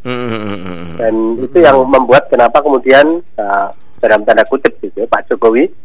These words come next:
Speaker 1: Mm-mm.
Speaker 2: jauh lebih diterima daripada Pak Prabowo yang mungkin secara kapasitas kepemimpinan bisa jadi lebih kuat. Tapi
Speaker 1: Iya. Mm.
Speaker 2: persoalan merakyat tadi itu,
Speaker 1: Mm-mm.
Speaker 2: eh, di mana-mana selalu lebih tinggi daripada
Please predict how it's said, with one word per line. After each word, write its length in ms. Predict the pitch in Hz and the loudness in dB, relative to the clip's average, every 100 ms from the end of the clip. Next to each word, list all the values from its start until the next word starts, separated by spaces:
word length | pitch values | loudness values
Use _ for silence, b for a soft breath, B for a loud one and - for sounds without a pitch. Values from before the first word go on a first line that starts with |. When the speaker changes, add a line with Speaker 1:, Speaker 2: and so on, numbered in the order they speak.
| - | -14
Speaker 1:
Mm-mm. 140 | - 107 | -8 0
Speaker 2:
jauh 120 | 120 | 4
lebih 260 | 120 117 123 | 4 2 0
diterima 380 | 117 - 165 120 | 0 0 4 2
daripada 480 | 110 104 107 101 107 | 2 0 0 0 -2
Pak 280 | 104 - | -2 -4
Prabowo 400 | - 110 - 113 151 | -4 -4 0 4 6
yang 140 | 117 | 6
mungkin 460 | 107 107 - 143 147 | 2 -2 -2 -2 -4
secara 260 | - 110 107 | 0 2 2
kapasitas 640 | - - 127 120 - - - - - - - - | -2 -4 -4 -4 -4 -4 -4 -10 -12 -16 -16 -10
kepemimpinan 840 | - - 113 113 113 117 131 135 - | -8 -2 -2 -2 -2 0 2 0 -6
bisa 200 | - 113 | -10 -6
jadi 240 | 101 104 127 | -2 0 0
lebih 180 | 120 - | -2 -4
kuat. 300 | - 101 110 | -4 -4 -4
Tapi 300 | - - 156 | -10 -6 -2
Speaker 1:
Iya. 140 | 170 - - | -2 -2 -8
Mm. 260 | - 90 90 | -14 -14 -6
Speaker 2:
persoalan 560 | 101 - 127 123 139 135 | -6 0 2 4 4 2
merakyat 420 | 135 117 131 123 | 2 2 2 4
tadi 300 | 127 127 117 | 2 2 -2
itu, 320 | - 170 220 - | 0 0 -2 -10
Speaker 1:
Mm-mm. 300 | 104 80 92 | -12 -10 -8
Speaker 2:
eh, 160 | 107 107 | -6 -4
di 120 | 120 | 2
mana-mana 440 | 113 117 120 139 | 4 6 6 4
selalu 380 | 180 147 139 156 | 4 4 4 4
lebih 180 | 143 131 | 0 -2
tinggi 300 | 147 147 180 | -2 -2 2
daripada 560 | 113 107 113 110 131 | 2 2 2 4 4